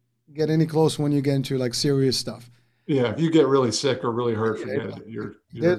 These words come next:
Speaker 2: you're in
Speaker 1: no,
Speaker 2: trouble.
Speaker 1: you know, that's when people really, you know, and, and again, I deal with the senior market, for example. You know,
Speaker 2: Mm-hmm.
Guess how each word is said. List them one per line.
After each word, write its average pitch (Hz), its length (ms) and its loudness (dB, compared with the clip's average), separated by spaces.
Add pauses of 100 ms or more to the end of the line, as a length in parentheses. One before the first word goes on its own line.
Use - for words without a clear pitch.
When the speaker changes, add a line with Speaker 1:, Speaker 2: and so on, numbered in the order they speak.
(120)
Speaker 2:
you're 170 200 2
in - 20 2
Speaker 1:
no, 147 140 -6
Speaker 2:
trouble. 104 440 -8
Speaker 1:
you 165 80 -2
know, 160 60 6
that's 180 160 4
when 180 140 0
people 165 320 0
really, 147 340 0
you 151 140 -8
know, 135 80 -12
and, 185 180 -2
and 202 100 0
again, 175 460 4
I 160 140 0
deal 160 160 4
with 156 180 0
the 135 80 -6
senior 147 300 0
market, 165 340 -4
for 127 100 -12
example. 113 460 -14 (480)
You 156 140 -4
know, 131 80 0
Speaker 2:
Mm-hmm. 113 80 -12